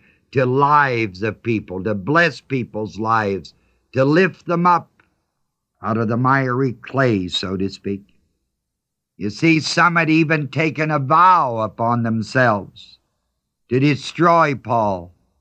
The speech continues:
kill him. Why? The only answer I know has to be a biblical one, and I don't understand all of this, but that one from Ephesians six twelve,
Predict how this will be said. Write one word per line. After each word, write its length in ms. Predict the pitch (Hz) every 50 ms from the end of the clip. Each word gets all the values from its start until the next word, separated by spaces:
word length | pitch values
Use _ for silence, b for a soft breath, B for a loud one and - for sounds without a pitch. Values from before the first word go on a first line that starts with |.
| _ _ _ _ _ _ _ _ _ -
kill 220 | 160 175 165 147
him. 240 | 123 98 85 - _ _ _ _ _ _ _ _ _ _ _ _ _ _ _ _ _ _ _ _ _ _ _ _ _ _ _ _ -
Why? 560 | 85 107 123 139 139 135 131 127 113 98 87 - _ _ _ _ _ _ _ _ _ _ _ _ _ _ _
The 160 | - 131 147
only 340 | 156 175 190 196 196 196 190
answer 640 | 165 - 170 190 190 185 175 - - 175 170 170
I 200 | 170 170 175 180
know 240 | 175 175 175 175 170
has 220 | 170 165 165 160 -
to 100 | 160 151
be 180 | 151 165 165 170
a 80 | 160
biblical 680 | 151 143 170 175 156 147 139 131 - - 120 117 120 113
one, 360 | 117 117 117 113 107 104 107 _ _ _ _ _ _ _ _ _ _ _ _ _ _ _ _ -
and 100 | 95 104
I 140 | 113 120 127
don't 420 | 113 107 131 135 147 147 139 139 _ _ _ _ -
understand 920 | 120 131 135 123 131 135 123 110 - - - 135 131 131 117 107 101 101
all 260 | 95 98 98 98 101
of 120 | 98 92
this, 500 | 90 101 110 107 104 - - - - - _ -
but 260 | 92 101 107 101 - _ _ _ _ _ _ _ _ _ _ -
that 280 | 120 123 123 113 -
one 320 | 113 120 131 139 139 127 110
from 220 | - 135 135 135
Ephesians 800 | 135 131 120 - - 147 147 143 139 131 110 131 127 127 123 -
six 360 | - - 143 120 - - - -
twelve, 600 | - 127 135 127 120 107 98 95 92 90 85